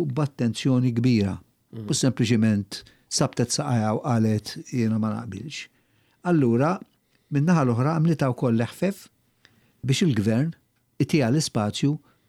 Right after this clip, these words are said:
Speaker 1: biex tkun tista' tinnegozja u taħdem.
Speaker 2: Qegħdin, qegħdin naslu fl-aħ-, fil-lejt tmiem tal-lum, ġew, ġifieri qegħdin l-aħħar żewġ minuti tlieta.
Speaker 1: Sewa.
Speaker 2: Ġifieri nistgħu naqbdu xi punti oħra ma nikkonkludu bih u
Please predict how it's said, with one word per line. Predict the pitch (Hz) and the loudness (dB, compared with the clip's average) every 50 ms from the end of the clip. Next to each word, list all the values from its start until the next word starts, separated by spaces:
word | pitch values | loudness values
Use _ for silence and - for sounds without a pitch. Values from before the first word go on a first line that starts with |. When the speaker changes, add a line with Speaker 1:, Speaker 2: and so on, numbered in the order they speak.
| _ _ | _ _
Speaker 1:
biex | 147 135 - | -6 -6 0
tkun | - 151 123 | 0 0 0
tista' | - 120 110 - - 127 113 120 127 160 - _ _ _ _ _ | 2 0 -2 -2 -2 -2 -2 -2 -4 -8 -12 _ _ _ _ _
tinnegozja | - 156 131 117 101 104 113 104 98 - - 110 107 113 - _ _ _ _ _ _ _ - | 0 0 2 0 0 0 -2 -2 -2 -4 -4 -4 -4 -6 -8 _ _ _ _ _ _ _ -10
u | 127 | -6
taħdem. | - 127 104 98 101 101 - _ - - - - - | -4 -4 -4 -6 -8 -12 -16 _ -20 -20 -20 -10 -8
Speaker 2:
Qegħdin, | 147 139 151 143 135 135 | -4 -2 -2 -2 -2 -2
qegħdin | 147 143 131 139 135 135 | -4 -2 0 0 0 0
naslu | 139 120 - - 147 127 | 0 -2 -2 -4 -6 -4
fl-aħ-, | - 143 147 123 - - - - | -2 -4 -4 -4 -6 -12 -18 -18
fil-lejt | - - 127 131 135 127 120 - | -10 -6 -4 -2 -2 -2 -2 -2
tmiem | 151 151 123 110 104 | -2 -2 0 -2 -4
tal-lum, | 98 - 95 95 98 92 87 90 95 104 | -6 -6 -8 -6 -6 -4 -4 -4 -6 -4
ġew, | 107 117 98 87 90 | -4 -4 -4 -4 -6
ġifieri | 92 101 98 98 107 107 101 - _ - - _ _ - - _ | -6 -6 -6 -4 -6 -6 -6 -10 _ -20 -20 _ _ -20 -16 _
qegħdin | - 104 101 110 107 107 | -8 -6 -4 -2 -2 -2
l-aħħar | 104 101 - - 113 107 107 104 - - | -2 -4 -6 -6 -4 -4 -2 -4 -6 -8
żewġ | 90 107 113 104 - - | -6 -6 -6 -6 -4 -4
minuti | 113 107 107 101 - 117 | -2 -2 -2 -2 -4 -6
tlieta. | 101 110 127 120 101 85 - 65 - - _ _ _ _ | -4 -2 -2 -2 -2 -2 -6 -12 -14 -16 _ _ _ _
Speaker 1:
Sewa. | - - - 131 120 107 | -18 -4 -2 0 0 2
Speaker 2:
Ġifieri | 107 110 104 101 104 | 0 0 0 0 0
nistgħu | 110 107 - - - 98 98 101 104 107 | -2 -4 -4 -6 -6 -4 -4 -2 -2 -2
naqbdu | 110 - - 95 104 | -4 -4 -6 -8 -8
xi | 101 - 104 | -8 -8 -10
punti | - - 107 107 104 139 135 | -6 -4 -4 -2 -2 -2 -2
oħra | 127 113 120 113 113 107 | 0 0 0 -2 -2 -2
ma | 107 107 104 104 | -2 -2 -2 -4
nikkonkludu | 107 110 - - - 110 107 - 113 110 107 117 113 | -4 -6 -6 -6 -8 -8 -8 -6 -8 -6 -4 -4 -2
bih | 127 143 143 139 120 | -2 0 -2 -2 -2
u | 113 120 117 107 104 110 | -4 -6 -4 -4 -6 -6